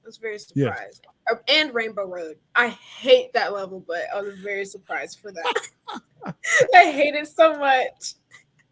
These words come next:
Speaker 2: I, I think the, the other part, too, of that movie was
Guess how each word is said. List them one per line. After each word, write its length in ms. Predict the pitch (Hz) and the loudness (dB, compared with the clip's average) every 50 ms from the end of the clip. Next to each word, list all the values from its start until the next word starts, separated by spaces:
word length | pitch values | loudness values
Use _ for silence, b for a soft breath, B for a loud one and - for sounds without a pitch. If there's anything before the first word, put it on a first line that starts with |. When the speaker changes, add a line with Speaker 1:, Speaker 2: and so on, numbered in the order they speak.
| _ _ _ - | _ _ _ -2
Speaker 2:
I, 220 | - 190 196 - 185 | 0 0 2 2 0
I 40 | 175 | 0
think 300 | 156 - 226 233 208 - _ _ _ - | 0 0 0 0 -2 -4 _ _ _ 0
the, 340 | 165 151 143 139 135 135 - | 4 6 6 6 4 2 0
the 140 | 131 127 131 151 | 0 2 4 4
other 140 | 185 220 233 | 4 2 2
part, 320 | 165 - 156 135 127 120 | 0 2 4 4 4 2
too, 220 | - - - 139 135 | 0 2 2 4 4
of 80 | 123 | 4
that 180 | 123 131 127 120 | 4 4 4 4
movie 260 | 127 131 131 123 131 127 | 2 2 0 0 0 0
was 420 | 120 123 123 120 120 120 107 - | 2 2 2 2 2 0 -2 -6